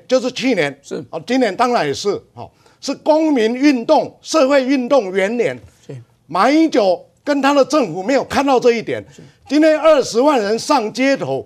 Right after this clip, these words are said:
Speaker 1: 虽然是由民进党在，在发动，
Speaker 2: 是。
Speaker 1: 虽然是民进党在，在做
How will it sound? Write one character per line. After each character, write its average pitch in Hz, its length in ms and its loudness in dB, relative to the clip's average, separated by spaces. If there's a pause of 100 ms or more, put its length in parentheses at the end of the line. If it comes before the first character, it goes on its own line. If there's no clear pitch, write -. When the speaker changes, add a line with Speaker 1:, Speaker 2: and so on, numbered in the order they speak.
(460)
Speaker 1:
虽 339 220 2
然 269 160 2
是 302 140 0
由 269 100 4
民 233 160 0
进 285 140 2
党 233 180 -2
在， 254 160 2
在 247 220 0
发 233 240 2
动， 233 340 0
Speaker 2:
是。 - 220 -16
Speaker 1:
虽 320 180 0
然 247 180 2
是 269 120 -2
民 262 160 0
进 285 120 4
党 196 160 -2
在， 240 260 2
在 247 280 0
做 254 240 2